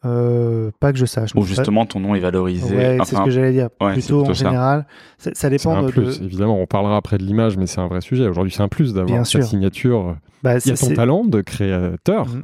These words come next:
Speaker 3: mais il y a
Speaker 1: Ouais.
Speaker 2: Il y a... le nom en plus qui donne une, une
Speaker 1: Ex-
Speaker 2: dimension directe.
Speaker 3: Caution.
Speaker 2: Dire, ouais.
Speaker 1: Exactement. Et c'est l'idée,
Speaker 2: Ouais.
Speaker 1: c'est l'idée, exactement. Parce qu'il y a aussi derrière de la co-, la création de contenu, photos, vidéos, euh, il y a, il y a, il y a tout ce qui va avec pour les réseaux sociaux, les réseaux sociaux, pardon, et les sorties presse et tout, quoi.
Speaker 3: C'est une question que j'avais prévu de te poser plus tard, mais est-ce que tu t'as déjà vu des, où tu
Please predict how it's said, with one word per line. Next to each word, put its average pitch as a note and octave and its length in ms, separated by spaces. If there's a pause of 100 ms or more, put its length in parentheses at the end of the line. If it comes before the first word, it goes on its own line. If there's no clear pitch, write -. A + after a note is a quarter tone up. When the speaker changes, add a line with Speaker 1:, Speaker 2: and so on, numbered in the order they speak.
Speaker 3:
mais A2 200
il G#2+ 80
y - 0
a A#2+ 100
Speaker 1:
Ouais. - 80
Speaker 2:
Il F2 60
y - 20
a... E2+ 40
le F2+ 120
nom A2+ 300
en F2+ 100
plus G#2+ 260
qui - 120
donne F#2+ 200
une, E2 240 (140)
une - 140
Speaker 1:
Ex- G2+ 100
Speaker 2:
dimension G#2+ 400
directe. F#2+ 200
Speaker 3:
Caution. E3 160
Speaker 2:
Dire, G2 220
ouais. G#2+ 60
Speaker 1:
Exactement. A#2 340
Et C3 60
c'est A#2 140
l'idée, C3 260
Speaker 2:
Ouais. A#2 80 (100)
Speaker 1:
c'est - 140
l'idée, A#2 260 (120)
exactement. A#2+ 440 (300)
Parce C3 140
qu'il D3 100
y C3 60
a - 20
aussi B2 180
derrière B2+ 220
de B2 60
la B2 80
co-, B2 260
la A#2+ 160
création B2 380
de A#2 160
contenu, B2+ 400
photos, A#2+ 340
vidéos, A2+ 520
euh, G#2+ 80 (500)
il C3 60
y - 20
a, - 40
il - 60
y B2 40
a, B2 40
il A#2+ 60
y - 20
a A2+ 60
tout - 100
ce - 60
qui - 120
va A2+ 80
avec A#2+ 140
pour B2 80
les A#2 80
réseaux A#2 240
sociaux, C3 340
les B2 200
réseaux A#2+ 220
sociaux, B2+ 260
pardon, B2+ 540
et G#2+ 120
les G#2 140
sorties - 260
presse B2 380
et - 20
tout, - 100
quoi. A#2 160
Speaker 3:
C'est - 200
une G2 100
question G2+ 220
que G#2+ 60
j'avais G2 120
prévu G2+ 220
de - 40
te - 100
poser G2 180
plus G#2 100
tard, D#3+ 100
mais A#2+ 100
est-ce G2 100
que - 80
tu G2+ 420
t'as G2 100
déjà F#2+ 300
vu G#2 220
des, F#2 280
où F2+ 160
tu E2+ 340